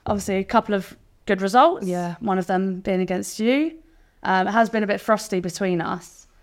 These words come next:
Speaker 1: but I'm hoping that Life's Pitch will bring us back together.
Speaker 2: Yeah. I mean, I've been a bit dry, I would say.
Speaker 1: Right.
Speaker 2: I've been hurting.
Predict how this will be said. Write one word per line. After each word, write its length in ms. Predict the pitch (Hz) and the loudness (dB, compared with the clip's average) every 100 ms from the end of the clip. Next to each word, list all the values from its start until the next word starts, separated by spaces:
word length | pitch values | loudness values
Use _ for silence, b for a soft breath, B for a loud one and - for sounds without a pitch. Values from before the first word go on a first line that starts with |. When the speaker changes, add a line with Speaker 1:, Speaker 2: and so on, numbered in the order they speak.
| _ - | _ -2
Speaker 1:
but 80 | - | 2
I'm 160 | 190 | 4
hoping 260 | 196 185 190 | 2 0 0
that 300 | 175 - - _ _ - b b b _ | 0 -2 -14 _ _ -20 b b b _
Life's 240 | 180 180 | -2 -2
Pitch 240 | - 185 - | -2 -4 -2
will 60 | |
bring 200 | 175 180 | -2 -2
us 80 | 180 | -2
back 240 | - 170 180 | -2 -4 -6
together. 460 | - 170 170 165 | -8 -8 -6 -8
Speaker 2:
Yeah. 280 | 196 185 156 - _ _ _ | -4 -4 -4 -8 _ _ _
I 100 | - | 2
mean, 140 | 190 180 | 4 4
I've 100 | 175 | 2
been 140 | 190 | 0
a 60 | 180 | 2
bit 160 | 180 - - | 0 -2 -8
dry, 320 | - 175 170 175 | -2 0 0 0
I 40 | |
would 140 | 180 - | -4 -2
say. 280 | 190 190 - _ _ | 0 -2 -4 _ _
Speaker 1:
Right. 260 | 196 185 | -2 0
Speaker 2:
I've 80 | 208 | 2
been 120 | 220 | 0
hurting. 320 | 175 175 175 | 0 0 0